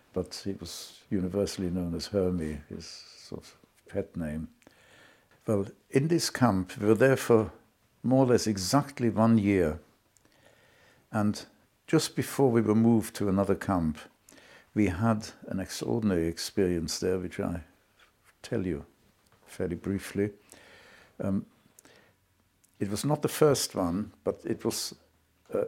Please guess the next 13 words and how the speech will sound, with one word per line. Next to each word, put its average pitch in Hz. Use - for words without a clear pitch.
an 90
experience 123
known 107
as -
a 123
selection. 110
Selection 123
meant 98
that 95
instead 127
of, 113
of 95
appearing 117